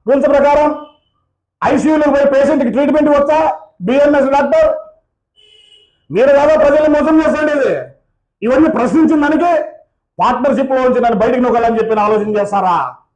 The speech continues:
ఇంతవరకు నిజాలు చెప్పలే, ఈ రోజు నుంచి నిజాలు నేను కూడా ప్రజలకు తెలియజేస్తా. ఈ రోజు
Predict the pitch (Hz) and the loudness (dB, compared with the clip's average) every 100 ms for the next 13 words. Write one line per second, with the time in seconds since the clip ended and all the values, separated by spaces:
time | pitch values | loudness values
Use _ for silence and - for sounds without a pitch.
0 | _ _ _ _ _ _ _ _ _ _ | _ _ _ _ _ _ _ _ _ _
1 | - 233 262 262 269 262 254 277 269 262 | -6 -4 -2 0 0 0 0 0 0 0
2 | 262 269 233 - 214 262 262 269 254 254 | 0 2 0 -2 -2 0 0 0 0 -2
3 | 269 262 254 262 262 254 247 262 254 262 | 0 0 0 0 0 0 0 0 -2 -2
4 | 277 269 - 269 - - - _ _ _ | -2 -4 -2 -2 -4 -6 -14 _ _ _
5 | _ _ _ - 220 247 269 | _ _ _ -4 0 0 0